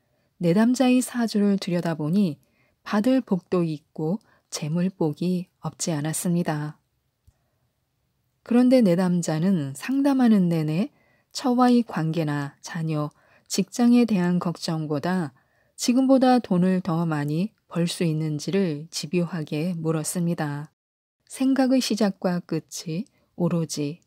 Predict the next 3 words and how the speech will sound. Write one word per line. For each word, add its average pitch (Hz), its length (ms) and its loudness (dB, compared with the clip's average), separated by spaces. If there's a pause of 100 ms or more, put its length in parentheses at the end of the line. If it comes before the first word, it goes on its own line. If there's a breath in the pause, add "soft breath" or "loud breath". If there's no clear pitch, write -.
(140)
돈이었습니다. 160 1080 -2 (640)
물론 277 380 4
투자에 208 680 0